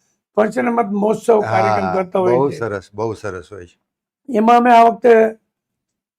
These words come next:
Speaker 1: ચોથી તારીખે જાગો હિન્દુસ્તાનીનો પ્રોગ્રામ રાખ્યો છે.
Speaker 2: વાહ ભાઈ વાહ.
Speaker 1: એમાં બધા નામાંકિત દેશભક્તિના ગીતો,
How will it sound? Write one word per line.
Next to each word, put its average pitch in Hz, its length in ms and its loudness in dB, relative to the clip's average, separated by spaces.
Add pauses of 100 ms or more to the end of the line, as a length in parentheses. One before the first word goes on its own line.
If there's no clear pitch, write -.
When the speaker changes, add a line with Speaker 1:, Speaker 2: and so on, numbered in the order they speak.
(100)
Speaker 1:
ચોથી 220 260 2
તારીખે 214 500 0
જાગો 196 400 2
હિન્દુસ્તાનીનો 208 680 -4
પ્રોગ્રામ 180 400 -6
રાખ્યો 151 280 -8
છે. 104 100 -16
Speaker 2:
વાહ 95 260 -4
ભાઈ 85 200 -14
વાહ. - 200 -18
Speaker 1:
એમાં 208 160 2
બધા 214 180 0
નામાંકિત 214 580 -2
દેશભક્તિના 220 680 2
ગીતો, 220 580 -4